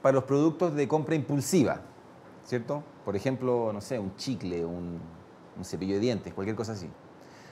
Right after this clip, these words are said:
¿Por qué? Porque no hace falta, digamos. Pero si el producto, nosotros nos demoramos en tomar la decisión,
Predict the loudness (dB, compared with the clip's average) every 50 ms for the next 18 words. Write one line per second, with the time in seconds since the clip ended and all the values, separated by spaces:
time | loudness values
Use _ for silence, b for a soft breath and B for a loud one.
0 | B B B B B B B B B -20 -8 -2 0 0 6 6 6 6 6 4
1 | 2 0 0 2 2 0 -2 -4 -12 -20 -20 -20 -20 -20 -20 -20 -20 -20 -20 -20
2 | -20 -18 -10 -6 -4 -2 0 0 -2 0 4 6 6 6 6 2 -4 -4 -4 -6
3 | -10 -12 -16 -20 -20 -20 -20 -20 -20 -20 -14 -4 0 2 2 2 2 0 2 4
4 | 6 6 6 6 4 2 2 2 2 2 -2 -4 0 0 2 2 2 0 0 -2
5 | -8 -4 -2 0 0 2 4 4 4 4 4 2 2 2 4 6 6 6 4 2
6 | -2 0 2 2 2 2